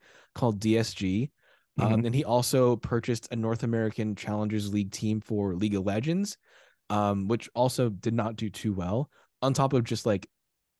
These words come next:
Speaker 1: not having a good record, they're making him, like, zero money, and he is on track to spend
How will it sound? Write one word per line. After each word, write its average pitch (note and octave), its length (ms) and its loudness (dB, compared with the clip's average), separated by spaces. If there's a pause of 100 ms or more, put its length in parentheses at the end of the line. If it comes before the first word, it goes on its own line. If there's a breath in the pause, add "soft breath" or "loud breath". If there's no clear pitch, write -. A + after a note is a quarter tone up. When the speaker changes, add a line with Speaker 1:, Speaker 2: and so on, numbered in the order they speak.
(120)
Speaker 1:
not A#2 480 2
having G#2+ 360 0
a F#2+ 100 -2
good F#2 220 -4
record, C#3+ 440 -2 (420)
they're A#2+ 140 2
making A#2 380 2
him, A#2+ 220 0
like, G2 180 -2 (180)
zero G2+ 440 4
money, G2+ 460 0 (360)
and A2 300 -2
he A#2+ 260 -2
is A2+ 240 -2
on A#2 180 -4
track A2+ 280 0
to A#2 120 0
spend G#2+ 580 -2